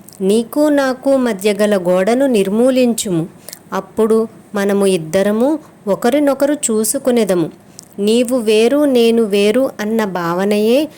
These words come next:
భక్తుని గురువునకు దూరముగా ఉంచుచున్నది. దానిని నశింపచేయనిదే మనము ఎట్లు కనుసుకొనగలము?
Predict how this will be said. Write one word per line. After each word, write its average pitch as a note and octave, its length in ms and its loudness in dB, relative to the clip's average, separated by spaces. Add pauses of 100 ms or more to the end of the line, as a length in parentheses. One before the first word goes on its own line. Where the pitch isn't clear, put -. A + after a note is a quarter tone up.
(240)
భక్తుని C#4 580 0
గురువునకు B3 540 0
దూరముగా G#3 680 0
ఉంచుచున్నది. G3 800 -2 (440)
దానిని G#3+ 540 0
నశింపచేయనిదే A#3 1300 0 (340)
మనము B3+ 320 0
ఎట్లు A3+ 400 0
కనుసుకొనగలము? C4 1300 0